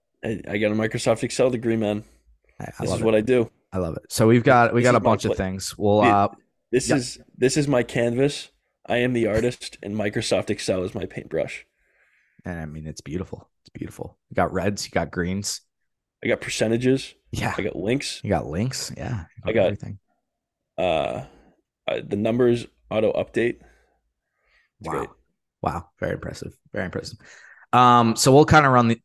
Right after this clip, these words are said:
Speaker 2: through these somewhat fast 'cause there are a lot of them. Uh, so the over-unders, first off, Tristan Casas.
Speaker 1: Wait,
Speaker 2: Uh,
Speaker 1: wait, before we start, where did you get these numbers? Are these, like, fan graphs, no free ads?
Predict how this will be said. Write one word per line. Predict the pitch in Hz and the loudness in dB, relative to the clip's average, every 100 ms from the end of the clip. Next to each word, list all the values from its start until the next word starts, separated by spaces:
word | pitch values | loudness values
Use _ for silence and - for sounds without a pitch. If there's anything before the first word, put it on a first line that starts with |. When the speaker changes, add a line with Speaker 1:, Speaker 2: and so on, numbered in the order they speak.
| - | -6
Speaker 2:
through | 117 | -2
these | 107 98 | 0 -2
somewhat | - - 113 98 | -2 0 0 0
fast | - 76 76 | -4 -8 -10
'cause | - | -10
there | 85 92 | -2 2
are | 98 | 2
a | 90 | 2
lot | 85 87 | 0 -2
of | |
them. | 80 76 - _ _ _ | -4 -8 -16 _ _ _
Uh, | 110 110 110 | 2 4 4
so | 113 147 | 4 4
the | 131 | 6
over-unders, | - 170 170 160 147 147 147 123 - - _ _ _ _ | 6 6 6 4 4 2 -2 -4 -8 -10 _ _ _ _
first | 127 117 127 | -4 -2 2
off, | 120 117 - _ | 2 2 -4 _
Tristan | - 120 - 110 | -8 -6 -6 -4
Casas. | 104 104 - 110 - - _ _ _ _ - | 0 0 0 -4 -4 -14 _ _ _ _ -2
Speaker 1:
Wait, | 104 | 2
Speaker 2:
Uh, | 95 95 95 | 4 6 4
Speaker 1:
wait, | - 147 | 2 -4
before | 165 254 | -2 0
we | 226 | -2
start, | - 113 73 | 0 0 -2
where | 107 151 | 0 -2
did | 214 | -2
you | 190 | -4
get | 131 120 | -4 -4
these | 127 104 | -4 -8
numbers? | 104 95 73 - | -8 -6 -8 -2
Are | |
these, | 117 143 | 0 2
like, | 151 110 - - | 2 0 -4 -8
fan | - 123 127 | -2 0 2
graphs, | 123 123 - | 2 2 2
no | 104 | -4
free | - 98 | 0 0
ads? | 95 110 | 0 -2